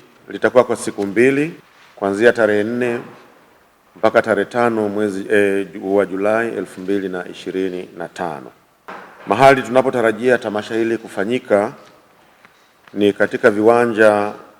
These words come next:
vya shule ya msingi Inyonga vilivyopo katika halmashauri yetu ya wilaya ya Mlele, wilayani Mlele. Mgeni wetu rasmi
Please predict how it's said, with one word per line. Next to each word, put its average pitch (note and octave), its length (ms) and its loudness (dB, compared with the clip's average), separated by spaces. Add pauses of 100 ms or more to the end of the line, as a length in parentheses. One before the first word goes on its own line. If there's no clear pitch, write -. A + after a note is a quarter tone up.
(100)
vya F#2+ 200 0
shule A2+ 380 0
ya G2 140 0
msingi G2+ 580 -6
Inyonga A#2 680 -6 (1120)
vilivyopo G2+ 440 2
katika G#2+ 600 0
halmashauri G2 920 -2
yetu G#2 340 -2
ya G2 100 2
wilaya F#2+ 380 -2
ya F2+ 80 -4
Mlele, A2 500 -2 (180)
wilayani F#2 800 -2 (680)
Mlele. F2+ 480 2 (600)
Mgeni G2+ 260 2
wetu A#2+ 240 0
rasmi B2+ 540 0